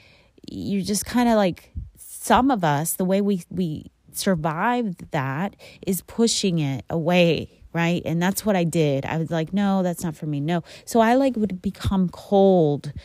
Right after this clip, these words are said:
to any desire that I really wanted.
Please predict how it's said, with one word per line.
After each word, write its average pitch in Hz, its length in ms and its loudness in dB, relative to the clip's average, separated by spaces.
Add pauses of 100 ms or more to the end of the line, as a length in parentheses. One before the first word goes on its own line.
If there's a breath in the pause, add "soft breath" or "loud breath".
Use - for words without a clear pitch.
(120 loud breath)
to 196 240 -2
any 185 220 4
desire 151 800 -2 (380 loud breath)
that 160 180 4
I 160 100 2
really 151 300 0
wanted. 143 680 -6